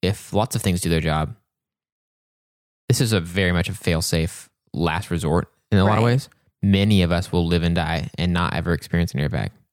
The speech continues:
Speaker 2: Yep.
Speaker 1: But it's great that they put all that work into it because
Speaker 2: Mm-hmm.
Speaker 1: our cars are so much safer to drive around.
Speaker 2: Right.
Speaker 1: But it's funny that this, that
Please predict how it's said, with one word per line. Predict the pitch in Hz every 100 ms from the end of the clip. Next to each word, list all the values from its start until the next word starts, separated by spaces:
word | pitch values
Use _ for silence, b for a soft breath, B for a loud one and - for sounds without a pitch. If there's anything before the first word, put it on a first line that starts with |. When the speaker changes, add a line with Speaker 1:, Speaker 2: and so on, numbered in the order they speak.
| _ _
Speaker 2:
Yep. | - 185 - - _
Speaker 1:
But | - 143 135 - _ -
it's | - - - -
great | - 107 147 - - _
that | 95 85
they | 95
put | - -
all | 95
that | 101
work | 135 -
into | 87
it | 92 -
because | - 220
Speaker 2:
Mm-hmm. | - 220 101
Speaker 1:
our | -
cars | 110 101
are | 90
so | 95
much | 104
safer | - 104 107
to |
drive | 101 98
around. | 104 120 92 - -
Speaker 2:
Right. | 190 190 - - _ _ _ _ _ _
Speaker 1:
But | 101 90 - _ -
it's | 95
funny | - - 117 98 85
that | 87 87 82 - - _ -
this, | 101 - -
that | 95 85